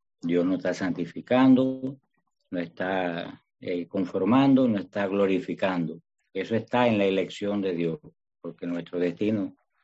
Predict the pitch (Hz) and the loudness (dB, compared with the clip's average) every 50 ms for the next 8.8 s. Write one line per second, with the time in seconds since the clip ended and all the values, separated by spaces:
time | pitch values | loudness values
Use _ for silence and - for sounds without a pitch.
0 | _ _ - - _ _ - 87 87 87 85 82 - 104 104 104 101 101 98 98 | _ _ -20 -20 _ _ -4 -2 0 0 -2 -2 -4 -4 -2 0 0 0 2 2
1 | 110 113 113 113 113 113 101 98 104 113 120 113 - - 123 120 - - _ _ | 2 2 2 0 -2 -2 -4 -2 -2 -2 -2 -4 -4 -6 -8 -8 -8 -12 _ _
2 | - 92 87 85 - - - 95 92 90 85 80 - - - _ _ _ _ - | -8 -6 -6 -6 -8 -6 -4 -2 0 0 0 -2 -4 -8 -12 _ _ _ _ -6
3 | 92 92 - - - - - 104 104 104 104 92 90 107 123 139 147 139 - - | -6 -6 -4 -6 -6 -2 -2 -2 -2 -2 -4 -2 0 2 4 4 4 2 0 -4
4 | 101 87 90 _ _ _ _ _ _ _ _ _ - - - _ - - 85 90 | -6 -8 -8 _ _ _ _ _ _ _ _ _ -20 -20 -20 _ -10 -4 0 0
5 | 90 95 98 - - - 98 92 92 - - - _ - 87 85 87 - - 98 | 2 0 0 -2 -4 -2 -2 -2 -2 -2 -6 -12 _ -6 -4 -4 -4 -4 -4 -4
6 | 87 87 87 - 95 - 113 113 - 113 113 117 123 117 113 - - - 110 101 | -4 -4 -4 -4 -4 -4 -2 0 2 4 4 4 4 4 2 0 0 0 0 2
7 | 98 90 82 80 - _ - - - - _ _ _ _ - - _ _ _ _ | 2 2 0 -4 -8 _ -20 -20 -20 -20 _ _ _ _ -20 -20 _ _ _ _
8 | _ - - 98 95 92 87 - - - - _ - 98 98 - | _ -14 -10 -6 -4 -4 -4 -4 -6 -10 -12 _ -14 -14 -14 -14